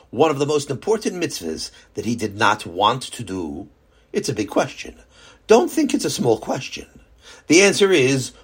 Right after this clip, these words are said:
what we're talking about now. Bechira lemafreya.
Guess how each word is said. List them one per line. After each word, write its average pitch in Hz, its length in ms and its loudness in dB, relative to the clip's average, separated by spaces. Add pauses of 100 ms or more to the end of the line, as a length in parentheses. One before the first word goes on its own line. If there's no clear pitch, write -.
what 131 180 2
we're 143 100 4
talking 151 360 4
about 117 320 6
now. - 480 -2 (340)
Bechira 294 760 8
lemafreya. 214 800 2